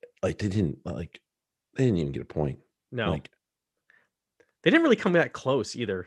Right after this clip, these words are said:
Speaker 1: <sighs>
Speaker 2: I mean,
Speaker 1: couple
Speaker 2: what was it? There
Speaker 1: times
Speaker 2: was,
Speaker 1: it was
Speaker 2: there
Speaker 1: a
Speaker 2: was
Speaker 1: little
Speaker 2: that
Speaker 1: squeaky.
Speaker 2: There was that, like, it was, uh, I think right at the sixty minute mark when they were showing that, like, the Saracens had thirty-eight f-, play, had played thirty-eight phases inside the op-, opposition twenty-two,
Speaker 1: Mm-hmm.
Speaker 2: and you only get played nine.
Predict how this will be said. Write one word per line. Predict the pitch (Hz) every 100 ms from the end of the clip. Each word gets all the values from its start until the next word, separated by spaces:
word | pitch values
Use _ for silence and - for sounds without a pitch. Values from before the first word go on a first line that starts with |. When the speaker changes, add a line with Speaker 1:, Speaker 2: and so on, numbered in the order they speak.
| _ _
Speaker 1:
<sighs> | _ 104 - - - - - - -
Speaker 2:
I |
mean, | 180 175
Speaker 1:
couple |
Speaker 2:
what | 190
was | 147
it? |
There | 147
Speaker 1:
times | 151
Speaker 2:
was, | 131
Speaker 1:
it |
was |
Speaker 2:
there |
Speaker 1:
a | 131
Speaker 2:
was | 123
Speaker 1:
little | 127
Speaker 2:
that | 123
Speaker 1:
squeaky. | - 127 113 120 117 - _ _
Speaker 2:
There | 254 247
was | 247
that, | 233 214 - - - _ -
like, | 185 170 -
it | 180 170
was, | 180 175
uh, | 160 151 156 147
I |
think | 160 208
right | 170 196
at | 196
the | 151
sixty | - 185 156
minute | 147 165
mark | 127 113 -
when | 127
they | 120
were | 120
showing | 139 131 127 123
that, | 117 -
like, | 117 117 - -
the | -
Saracens | 139 139 - 151
had | 135 120
thirty-eight | 151 143 143 120 123 131
f-, | _ - -
play, | - - 131
had | 131 117
played | - 131 110
thirty-eight | - 151 160 139 -
phases | - 135 120 107
inside | 117 131 120
the | 120
op-, | 113 -
opposition | 127 120 117 123 120
twenty-two, | - 117 113 - 107
Speaker 1:
Mm-hmm. | 98 90 82 - - - - _
Speaker 2:
and | 143
you | 127
only | 123
get | 123
played | 104 113 107
nine. | 95 73